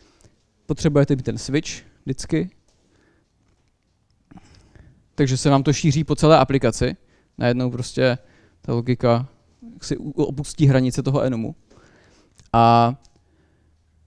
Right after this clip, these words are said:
tady je další problém, v podstatě kdekoliv používáte tu hodnotu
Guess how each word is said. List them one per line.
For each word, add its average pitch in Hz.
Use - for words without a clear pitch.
tady 151
je 156
další 147
problém, 143
v -
podstatě -
kdekoliv 160
používáte 156
tu 185
hodnotu 147